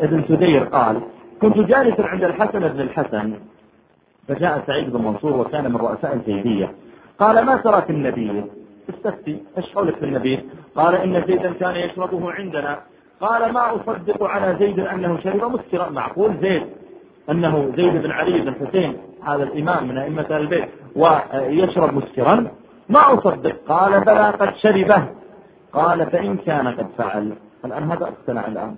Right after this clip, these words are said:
ما دام إنك قلت اقتنع. قال: "فإن كان قد شرب فإن زيدا ليس بنبي ولا وصي، إنما هو رجل من آل محمد،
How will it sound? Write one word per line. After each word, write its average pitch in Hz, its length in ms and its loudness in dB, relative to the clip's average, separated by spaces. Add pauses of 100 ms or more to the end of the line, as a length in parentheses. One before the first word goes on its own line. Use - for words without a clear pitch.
(420)
ما - 120 -16
دام 127 160 -8
إنك 120 140 -4 (100)
قلت 170 240 -4
اقتنع. - 360 -6 (320)
قال: 220 260 6
"فإن 226 240 2
كان 202 300 2
قد 175 180 -2
شرب 170 320 0
فإن 147 420 -2
زيدا 135 360 0 (260)
ليس 156 280 0
بنبي 120 680 0
ولا 135 260 2
وصي، 160 440 -2
إنما 170 360 -2
هو 190 280 -2
رجل - 240 -6 (300)
من 185 120 -4
آل 175 260 -2
محمد، 123 340 -6